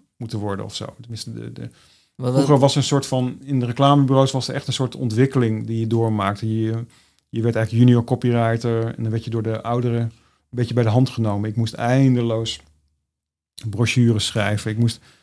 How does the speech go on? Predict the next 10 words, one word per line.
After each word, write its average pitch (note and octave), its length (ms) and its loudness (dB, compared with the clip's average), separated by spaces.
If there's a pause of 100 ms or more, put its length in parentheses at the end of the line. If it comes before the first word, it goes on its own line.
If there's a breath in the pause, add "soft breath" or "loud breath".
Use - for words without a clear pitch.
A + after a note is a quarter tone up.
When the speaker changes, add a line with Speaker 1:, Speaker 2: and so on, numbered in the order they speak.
(340 soft breath)
Speaker 1:
heel D#3 260 8
veel C3 200 0
vlieguren C#3 580 4
maken A2 320 -2
om, A2+ 220 -4 (120)
om A#2 160 -6
goed - 140 2
te C#3 80 2
leren B2 220 4
schrijven. A#2 580 0